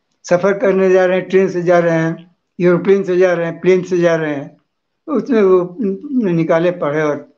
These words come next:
अब मोटी किताब दे दीजिए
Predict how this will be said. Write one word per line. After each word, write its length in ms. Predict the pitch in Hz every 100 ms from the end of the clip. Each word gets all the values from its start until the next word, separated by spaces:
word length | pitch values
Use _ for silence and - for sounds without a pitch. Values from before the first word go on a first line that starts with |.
| _ _ _ _ _ _ _ _ _ _ _ _ _ _ _ _ _ _ _ _ _ _ _ _ _ _ _ _ _ _ -
अब 60 |
मोटी 300 | 175 190 185
किताब 560 | 202 220 196 190 - - _ _ -
दे 160 | 160 190
दीजिए 340 | 196 196 196